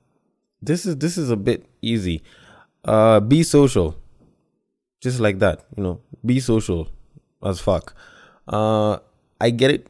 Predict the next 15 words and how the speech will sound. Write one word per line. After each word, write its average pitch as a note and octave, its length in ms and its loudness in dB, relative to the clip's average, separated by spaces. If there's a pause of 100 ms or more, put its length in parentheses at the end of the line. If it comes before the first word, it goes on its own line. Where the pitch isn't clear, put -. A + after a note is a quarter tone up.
There B2+ 240 -2
are C3 120 0
some C#3 160 -2
people B2+ 240 0
that A2+ 100 4
are G#2 100 2
antisocial, G#2 600 -2
but F#2+ 340 0 (360)
for A#2+ 240 4
the, A#2+ 520 6 (460)
for - 160 0
the A#2+ 140 4
very C#3 240 2
social G#2+ 420 -2
people A#2 420 -4